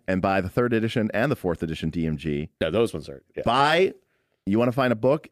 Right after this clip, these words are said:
Speaker 1: you wanna buy, I don't know if you can get it with P D Fs. Get fourth edition Dungeons
Speaker 2: Mm-hmm.
Speaker 1: and Dragons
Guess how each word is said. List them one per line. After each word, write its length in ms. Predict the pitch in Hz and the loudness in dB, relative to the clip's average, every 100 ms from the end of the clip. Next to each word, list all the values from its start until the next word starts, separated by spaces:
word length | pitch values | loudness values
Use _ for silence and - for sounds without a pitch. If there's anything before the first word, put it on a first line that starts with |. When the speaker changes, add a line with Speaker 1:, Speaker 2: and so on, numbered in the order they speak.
| - | -4
Speaker 1:
you 80 | 101 | 0
wanna 140 | 104 | 2
buy, 200 | 107 107 - | 2 0 0
I 60 | |
don't 120 | 98 101 | 0 0
know 60 | |
if 100 | 92 | -2
you 40 | 95 | -4
can 80 | 92 | -2
get 80 | |
it 60 | 90 | -2
with 80 | - | -2
P 140 | - 87 | -2 0
D 140 | 85 | 2
Fs. 260 | 73 - - _ _ _ _ | 0 -4 -14 _ _ _ _
Get 300 | - 120 - _ _ | -2 -2 -2 _ _
fourth 340 | - 131 196 202 | 4 6 6 4
edition 480 | 170 123 - 104 101 | 4 4 4 0 2
Dungeons 320 | 92 113 135 | 2 2 0
Speaker 2:
Mm-hmm. 60 | |
Speaker 1:
and 80 | 160 | -2
Dragons 460 | 117 95 90 90 | 2 2 2 -2